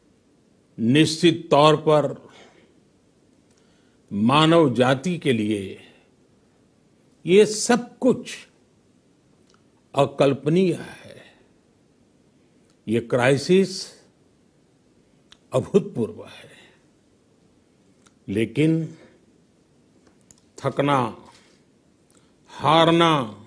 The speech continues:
टूटना, बिखरना मानव को मंजूर नहीं है। सतर्क रहते हुए ऐसी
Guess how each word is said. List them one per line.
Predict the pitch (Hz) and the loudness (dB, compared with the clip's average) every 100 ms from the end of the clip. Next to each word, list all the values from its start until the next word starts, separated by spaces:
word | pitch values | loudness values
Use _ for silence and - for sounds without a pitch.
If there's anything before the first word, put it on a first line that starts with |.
| - _ _ _ _ _ _ _ _ _ _ _ _ _ - | -20 _ _ _ _ _ _ _ _ _ _ _ _ _ -2
टूटना, | 208 220 220 202 196 170 | 0 2 2 4 6 4
बिखरना | 127 117 143 190 190 185 131 98 - - - - _ _ _ _ _ _ _ _ _ _ _ _ _ _ _ _ _ _ - | 2 -2 0 2 2 2 0 -8 -20 -20 -20 -20 _ _ _ _ _ _ _ _ _ _ _ _ _ _ _ _ _ _ -8
मानव | 107 123 139 143 147 | -2 0 2 4 2
को | 139 | 2
मंजूर | 127 123 120 131 113 | 2 2 2 0 0
नहीं | 117 143 175 | 0 0 -2
है। | - - - - - _ _ _ _ _ _ _ _ _ _ _ _ _ _ _ _ _ _ _ _ _ - | -6 -14 -20 -20 -20 _ _ _ _ _ _ _ _ _ _ _ _ _ _ _ _ _ _ _ _ _ -18
सतर्क | - 226 240 277 277 277 - | -2 0 4 6 4 2 0
रहते | 226 175 175 180 220 | 4 6 6 6 4
हुए | 143 110 95 - - - _ _ _ _ _ _ _ _ _ _ _ _ _ _ _ _ _ _ _ _ | 4 -2 -10 -14 -20 -20 _ _ _ _ _ _ _ _ _ _ _ _ _ _ _ _ _ _ _ _
ऐसी | 151 190 208 208 220 226 226 | 4 8 8 6 4 6 6